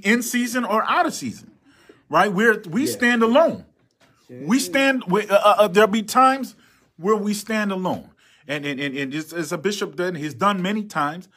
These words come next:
Speaker 1: I think, I like to say that I have it, but there's a way that he stands up and he already knows. It's kinda like, it is what it is, right? And, and, and, and he gives us the know-how to be able to practice that and to stand firm, right?
Speaker 2: Yep,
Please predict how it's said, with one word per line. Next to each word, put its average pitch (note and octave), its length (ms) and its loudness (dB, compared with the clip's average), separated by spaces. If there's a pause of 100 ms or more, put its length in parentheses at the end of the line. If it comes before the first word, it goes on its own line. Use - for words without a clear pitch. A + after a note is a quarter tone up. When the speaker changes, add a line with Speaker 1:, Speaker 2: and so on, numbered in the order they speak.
(200)
Speaker 1:
I D#3 100 0
think, G3+ 260 -8
I D3+ 80 2
like F#3 260 0
to F#3+ 60 -8
say E3+ 220 -6
that C3+ 140 -6
I C3 120 -4
have C#3+ 260 -6
it, - 160 -20
but B2 140 -10
there's B2+ 200 -10
a C3+ 60 -6
way F3+ 200 -2
that D#3+ 120 -6
he F3+ 120 -8
stands C3+ 400 -12
up A2 200 -6 (320)
and A#2+ 140 -12
he F3+ 140 -2
already D#3+ 360 -2
knows. C#3 300 -4
It's A#2+ 120 -14
kinda D#3+ 260 -4
like, C#3+ 360 -2 (1200)
it F#2 120 -16
is C#3+ 180 -6
what D#3+ 200 -2
it E3 100 -2
is, - 300 2 (440)
right? D#3 360 -2 (280)
And, D3+ 200 -4
and, D3 180 -6
and, D3 160 -4
and D3 160 -8
he F3+ 160 -8
gives D#3+ 220 -4
us D#3+ 180 -8 (360)
the C#3 100 -8
know-how E3 440 -4
to C#3+ 120 -10
be E3 220 -6
able D3 200 -8
to C3 100 -14
practice A#3 460 -8
that G#2 220 -12
and B2 160 -10
to B2 80 -12
stand E3+ 400 -8 (280)
firm, A3 560 0
right? C#3 320 -2
Speaker 2:
Yep, - 100 -20